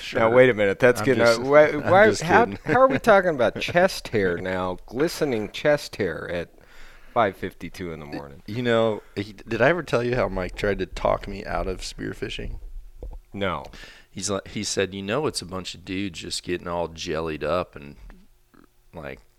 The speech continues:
Speaker 1: getting all lathered up on the back of a boat, right?" And
Speaker 2: Oh,
Speaker 1: I, and he
Speaker 2: well.
Speaker 1: goes, "Honestly," he's like, "I don't know what you're into, John," but he's like, "That's as close as
Speaker 2: It's
Speaker 1: going
Speaker 2: his,
Speaker 1: down
Speaker 2: his
Speaker 1: the"
Speaker 2: favorite joke. He says it's a
Speaker 1: <laughs> Oh.
Speaker 2: really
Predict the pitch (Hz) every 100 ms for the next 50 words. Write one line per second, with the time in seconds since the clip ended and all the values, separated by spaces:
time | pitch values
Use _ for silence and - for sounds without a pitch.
0 | _ - 95 90 85 87 85 78 78 82
1 | 78 82 85 - 76 67 73 67 - -
2 | - 82 85 71 76 82 - _ 87 90
3 | 90 78 76 82 90 90 85 82 - -
4 | - 87 95 98 - 101 101 87 80 76
5 | 80 90 87 85 85 82 82 78 - -
6 | 67 65 69 67 - - - 90 82 76
7 | 85 82 - - - - - - - -
8 | - - - 104 95 - 90 80 - -
9 | 101 107 104 98 87 90 90 110 95 -
10 | 101 98 98 - 90 85 - - - -
11 | - - - - 107 98 117 110 110 107
12 | 101 92 113 104 107